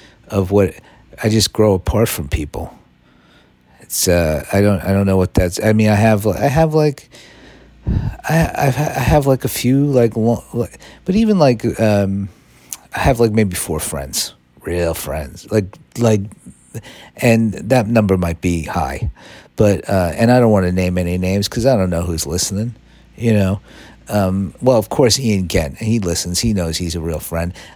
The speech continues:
I, I'm not gonna, I'm not gonna mention any other name, but I'd say four real friends.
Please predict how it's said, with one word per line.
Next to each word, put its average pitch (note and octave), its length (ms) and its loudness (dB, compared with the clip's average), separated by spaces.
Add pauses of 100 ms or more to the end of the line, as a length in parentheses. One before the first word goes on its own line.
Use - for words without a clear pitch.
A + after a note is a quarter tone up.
I, A#2 200 0
I'm A#2 160 0
not A2 200 0
gonna, E2 420 -4
I'm G#2 80 -4
not F#2+ 140 0
gonna E2+ 160 -6
mention F2 340 -4
any E2+ 240 -4
other F2+ 160 -8
name, F#2 160 -8 (340)
but C3+ 320 4
I'd D3+ 160 -2
say - 160 0
four E2+ 360 -6
real F2+ 200 -4
friends. F2+ 600 -6